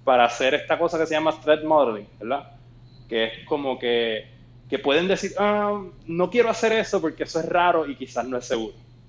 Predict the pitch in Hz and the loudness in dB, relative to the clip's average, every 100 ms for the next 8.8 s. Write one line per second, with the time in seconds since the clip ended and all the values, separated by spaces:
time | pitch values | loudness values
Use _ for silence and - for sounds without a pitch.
0 | - 123 180 180 196 196 202 190 147 139 | -10 -8 -6 -2 -2 0 -2 -2 -2 -4
1 | - - - - 160 135 - 190 220 190 | -6 -18 -18 -6 -4 -2 0 2 0 -2
2 | 196 202 214 185 156 147 151 165 170 170 | 0 0 0 2 0 0 -4 -2 -2 -2
3 | 165 165 170 185 160 135 135 120 123 127 | -2 -2 0 -2 -2 -8 -14 -8 -6 -6
4 | 143 147 143 135 - - - - - 139 | -6 -4 -4 -4 -12 -20 -20 -20 -8 -6
5 | 143 139 131 127 127 135 180 151 131 - | -4 -2 -2 -2 -4 -4 -4 -2 -4 -2
6 | 113 107 131 117 113 113 143 156 160 156 | -4 -2 -6 -6 -8 -6 -6 -4 -6 -6
7 | 160 - 160 170 214 208 135 135 170 180 | -8 -8 -8 -2 0 0 -4 -4 -2 0
8 | 185 170 175 202 185 147 - | 0 -2 2 4 4 2 -6